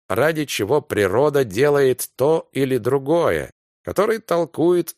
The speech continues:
об утонченности природы и даже о ее воле. Действительно, спиритическая путаница. Но у кого? У Геккеля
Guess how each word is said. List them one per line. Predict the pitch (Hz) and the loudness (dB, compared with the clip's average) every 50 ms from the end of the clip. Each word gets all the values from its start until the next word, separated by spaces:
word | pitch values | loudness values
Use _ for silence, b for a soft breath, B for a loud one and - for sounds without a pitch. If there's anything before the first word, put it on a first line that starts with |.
| _ | _
об | - 143 135 131 | 0 0 0 0
утонченности | 139 135 - 139 127 123 117 - - 135 151 160 151 147 147 127 - - - 131 | -2 -2 0 -2 -2 -2 -4 -4 0 2 2 2 0 -2 -4 -4 -4 -4 -6 -6
природы | - - 98 107 95 98 127 156 160 156 131 98 76 65 - _ _ _ _ _ _ - | -4 -2 0 0 2 2 2 2 2 0 -2 -4 -6 -6 -8 _ _ _ _ _ _ -8
и | - - | -6 -2
даже | - 208 202 175 190 220 _ | -2 -2 -2 -2 -4 -8 _
о | - 120 135 | -2 0 0
ее | 135 127 113 127 165 165 | 0 0 0 -2 -2 -2
воле. | 123 87 98 139 151 113 78 71 67 - _ _ _ _ _ _ _ _ _ _ _ _ _ _ | -2 -2 0 2 2 2 0 -2 -8 -12 _ _ _ _ _ _ _ _ _ _ _ _ _ _
Действительно, | - - 156 156 - - 185 220 - - - 101 82 80 78 - - _ | -4 -4 -4 -4 -4 -8 -10 -10 -8 -6 -6 -6 -6 -6 -8 -10 -10 _
спиритическая | - - - - - 139 135 - - - 175 - - 147 - - - - 139 131 | -12 -10 -8 -6 -6 -4 -4 -6 -8 -10 -10 -8 -6 -6 -6 -8 -4 -2 -2 -2
путаница. | 120 - - 151 - - 80 71 69 65 - - - - - - _ _ _ _ _ - | -2 -4 -8 -10 -8 -8 -10 -10 -10 -10 -10 -10 -10 -10 -12 -16 _ _ _ _ _ -2
Но | 135 160 180 175 | 0 2 2 2
у | 175 165 | 2 0
кого? | 160 - 170 165 160 170 151 101 - - _ _ _ _ _ _ - | 0 -2 -2 -2 2 2 2 2 0 -4 _ _ _ _ _ _ -2
У | 135 123 | 0 0
Геккеля | 104 85 107 185 190 - _ - - 101 90 80 76 | 0 2 2 2 2 2 _ -8 -4 -2 0 0 -2